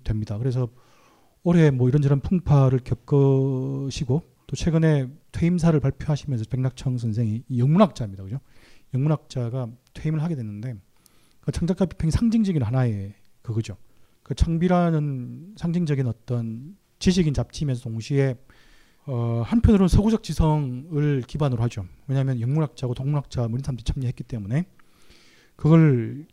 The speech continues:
기본으로 하면서 동시에 칠십 년대, 팔십 년대의 민중주의와 잘 결합했던 그런 한국의 실천적 지식인 문화의 대표적인 공간이자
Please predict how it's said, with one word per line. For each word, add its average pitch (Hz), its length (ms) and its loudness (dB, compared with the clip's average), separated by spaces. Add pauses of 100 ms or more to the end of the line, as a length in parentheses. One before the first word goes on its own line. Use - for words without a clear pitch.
기본으로 156 340 2
하면서 165 240 0
동시에 123 680 0 (420)
칠십 196 280 2
년대, 156 200 0
팔십 - 320 -4
년대의 139 440 0
민중주의와 131 1000 -2 (420)
잘 151 300 2
결합했던 135 720 -4 (440)
그런 131 420 -2 (360)
한국의 147 1080 0
실천적 185 560 -4
지식인 123 500 -6
문화의 123 520 -6 (440)
대표적인 156 720 2 (260)
공간이자 131 640 2